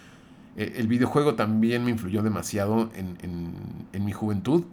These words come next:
eh, pero dejé, dejé las plataformas de videojuegos hace muchos años, muchísimos años. Eh, qué bueno, porque yo creo que yo era un enajenado de niño. Me podía pasar horas jugando, eh, me enojaba y era de los que aventaba el control y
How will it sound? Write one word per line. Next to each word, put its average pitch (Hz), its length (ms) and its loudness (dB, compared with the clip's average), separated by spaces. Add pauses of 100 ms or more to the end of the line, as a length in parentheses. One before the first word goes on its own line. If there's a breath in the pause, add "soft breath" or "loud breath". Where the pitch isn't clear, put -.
eh, 110 200 -6
pero 113 220 0
dejé, 120 600 0
dejé 113 340 -4
las 120 160 0
plataformas 110 680 2
de 95 100 -2
videojuegos 104 680 -4
hace 95 180 -4
muchos 104 280 -2
años, 110 220 -2
muchísimos 151 640 0
años. 127 300 -6 (1300 loud breath)
Eh, 82 520 -10
qué 135 120 0
bueno, 135 400 4
porque 107 300 -4
yo 127 160 2
creo 123 200 2
que 117 280 2
yo 127 140 4
era 175 80 6
un 180 80 8
enajenado 113 560 2 (640)
de 92 140 -4
niño. 107 300 2 (540 loud breath)
Me 101 160 -2
podía 117 400 2
pasar 117 220 0
horas 120 220 2
jugando, 101 520 -2 (380)
eh, 87 280 -6
me 101 80 -4
enojaba 98 540 0
y - 180 -6
era 117 120 2
de 104 80 -2
los 90 160 -6
que 104 80 -4
aventaba 95 340 0
el 110 80 2
control 101 580 -4
y 71 220 -12